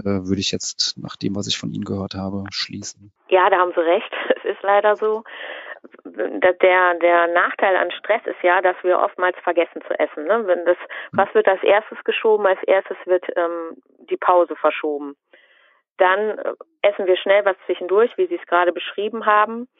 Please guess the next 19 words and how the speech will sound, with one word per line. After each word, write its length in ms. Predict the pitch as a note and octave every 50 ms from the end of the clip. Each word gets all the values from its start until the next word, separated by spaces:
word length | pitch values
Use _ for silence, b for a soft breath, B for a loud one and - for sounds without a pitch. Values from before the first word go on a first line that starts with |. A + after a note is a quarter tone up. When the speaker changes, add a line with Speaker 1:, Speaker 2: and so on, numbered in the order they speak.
| B B B B B
Speaker 2:
und 160 | - G3 G3
nehmen 180 | F#3+ G3+ G#3 G3+
uns 120 | F#3+ F#3+ -
halt 160 | G3 F3+ F3+
auch 140 | F3 - -
keine 300 | - F#3 F3+ F3+ F3+ F3 - - -
Zeit. 260 | D3+ D3+ D3 C3+ - - - _ _ _ _
Oder 200 | - F#3+ F#3+ F#3+
lassen 240 | F#3 F#3 F#3 - G3 F3+
es 60 | -
am 140 | - F3 F3
be-, 160 | E3 F3 - -
am, 180 | E3+ E3 E3
am 160 | - E3 E3+ D#3+
schlechtesten 460 | - - A3 A#3+ - A#3 - - G3
Fall 260 | - - F#3 F3+ F3
noch 160 | E3+ E3+ -
ganz 300 | - D#3+ D#3 D3+ D3 -
aus. 280 | - - D3 C#3+ D3 -